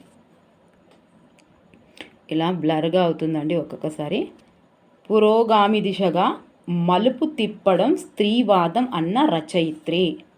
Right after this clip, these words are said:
So, రెండు, పద్మలత, పద్మలత. నేను నడిచే శవాన్ని కాకుండా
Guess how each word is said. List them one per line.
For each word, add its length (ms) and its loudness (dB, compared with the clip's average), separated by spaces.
So, 80 0
రెండు, 320 -2
పద్మలత, 800 -2
పద్మలత. 880 -2
నేను 460 4
నడిచే 420 0
శవాన్ని 600 0
కాకుండా 920 -6